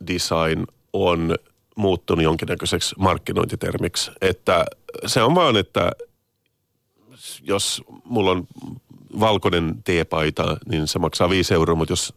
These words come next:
mä kirjoitan design siihen, se maksaa kymmenen euroa. Mutta jos menee sen sanan etymologiaan, niin pitäisi ehkä puhua muotoilusta. Ja mä nimenomaan, ö, yritän käsitellä sitä, miten laaja kenttä se on, että kun on niin kun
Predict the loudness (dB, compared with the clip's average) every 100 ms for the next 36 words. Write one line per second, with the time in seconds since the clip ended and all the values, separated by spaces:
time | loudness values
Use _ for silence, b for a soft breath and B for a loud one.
0 | -4 -2 0 0 0 0 2 2 2 0
1 | 0 -2 -4 -6 -2 0 0 2 2 2
2 | 2 4 2 0 B B B B -14 -2
3 | 0 0 2 0 2 2 2 2 2 2
4 | 2 2 2 2 0 0 2 0 0 -2
5 | -2 -4 -4 -4 -4 -4 -6 -6 -6 -2
6 | 2 4 2 0 -4 -4 -4 -6 -6 B
7 | B B B B -4 0 2 4 4 4
8 | 4 2 2 -2 -8 _ _ _ _ _
9 | _ _ _ _ _ _ _ _ -4 0
10 | 2 2 2 2 2 0 -2 -2 -2 -2
11 | 0 2 2 2 0 -2 -2 2 4 2
12 | -2 -2 -2 -2 -8 _ _ -2 0 0
13 | -4 _ -4 -2 0 0 -2